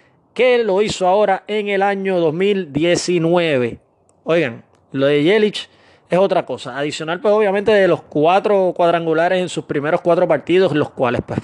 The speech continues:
obviamente le hacen merecedor del jugador de la semana en la Liga Nacional. Les voy a hablar de los numeritos.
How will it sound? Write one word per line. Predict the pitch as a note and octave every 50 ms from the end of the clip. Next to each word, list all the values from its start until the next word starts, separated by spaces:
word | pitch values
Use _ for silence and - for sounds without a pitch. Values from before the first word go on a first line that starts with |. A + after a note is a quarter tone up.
| - -
obviamente | C3+ B2+ C3+ D3 D3+ C#3+ C#3 C#3+ D3+ C#3+ E3
le | D3+ C3 B2+
hacen | C3+ - - E3 D3+
merecedor | D3 C3+ C#3 B2 - - A2 A#2 C3 D#3+ F#3+ - - - - - - - - - _ -
del | D3 C#3+ D3 C#3 C3+ C3+ C3 A#2+
jugador | C3 D3+ C#3+ C3 C#3 D3 E3
de | E3+ E3
la | E3 D#3
semana | - - D3 C3+ D3+ E3+ F#3 F#3 F3 D#3+ - _ _ _ _ _ _ _ _ -
en | C#3+ C#3+ C#3 C3
la | C3 B2
Liga | B2+ D#3 F3 E3+ F3+ E3+
Nacional. | D3 E3 F#3 - - D#3+ F3 F3+ D#3+ C#3+ B2 - _ _ _ _ _ _ _ _ _ _ _ _ _ _ _ _ _ _ _ _ _ _ _ _ _ _ _ _ _ _
Les | G3 F3+ F#3 F3+ D#3+
voy | F#3 A3+ B3
a | C#4+ C#4
hablar | C4 C4 C4+ C4+
de | A#3+ A#3 A#3
los | A3+ G#3+ G3+
numeritos. | G3+ G#3 G3+ G3 F3+ E3 E3 D3 B2 - - - -